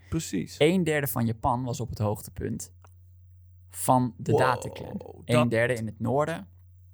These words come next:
Speaker 2: was van hem.
Speaker 1: Dat is veel.
Speaker 2: Dat is heel erg
Speaker 1: Dat is
Speaker 2: veel.
Speaker 1: echt veel. Als je ver-, als je onthoudt dat er ook nog een keizer is met een rijk
Speaker 2: Mhm.
Speaker 1: waar je eigenlijk sowieso niet aan kan komen.
Speaker 2: Nee.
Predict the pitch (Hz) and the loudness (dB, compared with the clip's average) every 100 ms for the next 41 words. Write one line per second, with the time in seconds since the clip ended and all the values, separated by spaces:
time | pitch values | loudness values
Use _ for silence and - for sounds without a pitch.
0 | - - - - - - - - 113 - | -20 -20 -20 -20 -20 -20 -20 -4 0 0
1 | 123 127 113 - - - - 175 185 139 | 0 0 -2 -6 -12 -10 0 4 6 4
2 | - 117 113 127 117 - 117 147 165 - | 2 -2 0 2 2 0 -4 -2 -4 -6
3 | 127 110 - - - - 143 139 131 143 | -10 -10 -14 -20 -8 -4 -2 -4 -6 -2
4 | 151 143 139 143 151 151 139 - 165 160 | 0 0 -2 0 0 0 -4 -2 -2 -2
5 | 143 147 170 170 135 127 - - 120 - | -2 -2 0 0 0 0 -2 -6 -6 -6
6 | 123 127 127 120 110 110 120 127 - 143 | -8 -4 0 4 4 2 0 0 0 -4
7 | 147 143 - 143 131 151 139 120 104 90 | -2 -2 2 2 2 0 0 -4 -4 -6
8 | 110 127 95 95 78 | -14 -8 -2 0 0